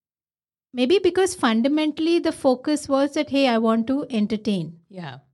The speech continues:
Speaker 2: yeah.
Speaker 1: Right? So having that focus or knowing that, "Hey, wh-, why am I doing what I'm doing?" then guides a lot of your decisions. Maybe it makes it easier.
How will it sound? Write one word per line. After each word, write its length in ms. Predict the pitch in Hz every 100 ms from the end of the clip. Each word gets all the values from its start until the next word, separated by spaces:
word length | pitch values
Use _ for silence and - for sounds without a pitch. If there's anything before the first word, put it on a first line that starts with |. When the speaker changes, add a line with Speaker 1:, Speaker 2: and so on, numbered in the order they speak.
| 175
Speaker 2:
yeah. 80 | 135
Speaker 1:
Right? 160 | 214 220
So 80 | 247 247 - - - - 214 _ _ _ _ _ _
having 540 | - 247 254 359 381
that 340 | 349 320 311 - _ _ _ _
focus 460 | _ 240 233 262 254
or 100 | 240
knowing 540 | 233 226 247 302 370
that, 160 | 349 320
"Hey, 140 | 294
wh-, 260 | 233 214 214 _
why 180 | 220 220
am 200 | 269 302
I 120 | 302
doing 340 | 262 247 262 269
what 160 | 247
I'm 260 | 240 226 226
doing?" 480 | 220 254 226 254 349 _ _ _ _
then 320 | 226 302 392 262
guides 380 | 254 269 285 330
a 60 |
lot 220 | 302 262
of 160 | 294 294
your 160 | 302 262
decisions. 600 | 220 214 247 233 220 208
Maybe 220 | 247 294
it 60 | 330
makes 300 | 277 262 -
it 100 | 311
easier. 440 | 226 220 208 240